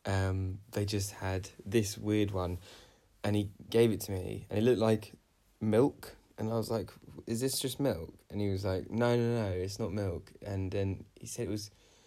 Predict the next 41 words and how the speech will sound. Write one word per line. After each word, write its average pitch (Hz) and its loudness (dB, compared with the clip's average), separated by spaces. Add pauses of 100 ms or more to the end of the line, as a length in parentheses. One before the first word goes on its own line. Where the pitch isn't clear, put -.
(440)
he - -12
was 107 -12
like, 107 -6
"It's 110 -4
horse 117 2
stout," 87 -4
and 104 -2
I 98 2
was 95 0
like, 95 -4
"What 117 -8
the 117 -8
hell 107 0
is 101 -2
that?" 104 -2
And 95 -2
then 92 0
the 90 -2
third 98 -2
guy 87 -4
was 82 -4
like, 98 -4
"Ah, 123 -2 (320)
there's 104 4
horse 101 6
stout, 98 2
yeah, 101 6
you'll 98 4
like 101 4
that, 98 2
son, 90 0
yeah, 92 4
drink 101 2
that." 95 2 (580)
And - -8
I 104 -4
was 101 -2
like, 98 2
"What 101 0
the 120 -8
hell? 98 2